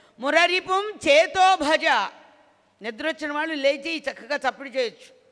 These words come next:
నుంచుని వినండి, ఏమవుతుంది? పడతారు అంతే కదా.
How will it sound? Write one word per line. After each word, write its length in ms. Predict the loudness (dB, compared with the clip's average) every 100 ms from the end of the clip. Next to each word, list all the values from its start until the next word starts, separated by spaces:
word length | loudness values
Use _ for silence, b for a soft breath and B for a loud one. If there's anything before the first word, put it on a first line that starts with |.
| _ _ _ _ _ _ _ _ -16
నుంచుని 320 | -14 -10 -8
వినండి, 320 | -8 -8 -8
ఏమవుతుంది? 420 | -8 -10 -10 -12
పడతారు 400 | -6 -6 -4 -6
అంతే 240 | -6 -8 -8
కదా. 320 | -8 -8 -10